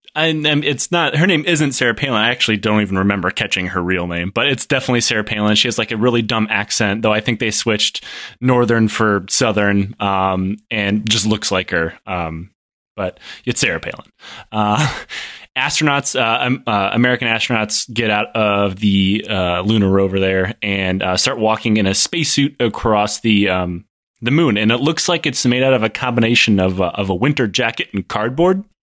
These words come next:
Um, and it's pretty obvious here that they're stretching their C G I budget pretty heavily, uh, which is weird because later on, the C G I actually looks significantly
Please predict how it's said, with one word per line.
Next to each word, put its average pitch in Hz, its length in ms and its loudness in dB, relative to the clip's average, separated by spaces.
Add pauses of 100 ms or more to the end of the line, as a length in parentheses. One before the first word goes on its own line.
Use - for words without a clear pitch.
(760)
Um, 98 580 0 (120)
and 156 100 -2
it's 151 80 -6
pretty 247 260 2
obvious 151 300 0
here 147 160 2
that 127 100 -12
they're 120 120 0
stretching 123 400 0
their 107 100 4
C 117 160 0
G 104 160 2
I 104 100 2
budget 107 380 -2
pretty 113 240 2
heavily, 107 480 0 (500)
uh, 104 160 0
which 135 180 2
is 117 140 -2
weird 123 340 2
because 110 300 0
later 123 360 2
on, 113 200 2
the 101 80 2
C 151 180 2
G 127 120 2
I 117 80 2
actually 110 280 2
looks 98 200 -2
significantly 110 1040 0